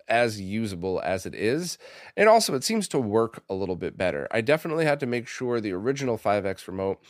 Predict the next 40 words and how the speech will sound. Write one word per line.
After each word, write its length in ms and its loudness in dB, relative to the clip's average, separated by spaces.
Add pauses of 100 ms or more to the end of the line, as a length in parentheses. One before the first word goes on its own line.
(140)
was 160 -4
always 280 0 (100)
angled 500 -4
properly 640 -2 (100)
at 280 0
the 80 -12
Tink, 380 -4 (480)
and 320 0
this 180 0
one 160 0
seems 260 -6
to 80 -18
be 100 -2
a 80 0
lot 200 0
more 200 -6
forgiving. 600 -8
So 400 -2 (400)
it's 160 -2
my 140 6
opinion 440 4
that 200 2
if 160 -4
you 120 0
have 300 2
a 100 -6
fully 320 2
automated 440 2
setup, 460 2
you 100 -6
leave 240 -4
your 100 -6
Tink 240 -6
five 260 2
X 200 -2
in 100 -6
generic 420 -2
mode, 280 2
which 160 -16
is 160 -12